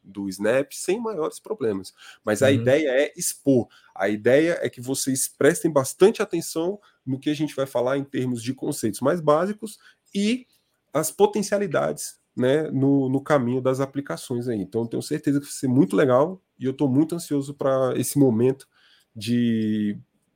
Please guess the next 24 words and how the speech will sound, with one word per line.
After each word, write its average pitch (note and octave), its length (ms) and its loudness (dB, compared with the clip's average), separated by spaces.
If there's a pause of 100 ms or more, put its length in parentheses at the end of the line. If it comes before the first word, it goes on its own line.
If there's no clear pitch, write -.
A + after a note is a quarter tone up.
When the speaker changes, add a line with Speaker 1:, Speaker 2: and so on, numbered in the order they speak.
(240)
Speaker 1:
de C3+ 340 4
interação D#3+ 640 6
com E3 180 -2
vocês D3+ 460 2
nesse E3+ 240 2
novo D#3 240 2
formato, B2 580 -2 (220)
né, G#2 160 0
que A2 120 -14
vai A2 140 4
ser A2 80 -2
o G#2+ 40 0
Speaker 2:
Maravilha. F#2+ 260 -2
Speaker 1:
seminário. F2+ 280 -10 (840)
Speaker 2:
Deixa G#3 200 2
eu A3+ 40 0
compartilhar C#3+ 680 2
aqui G#2+ 360 -6
a G2 80 -6
nossa G2 340 -8
tela, G#2+ 500 2
aproveitando G2+ 840 -6
que, F#2+ 420 -10
mas G#2+ 460 -8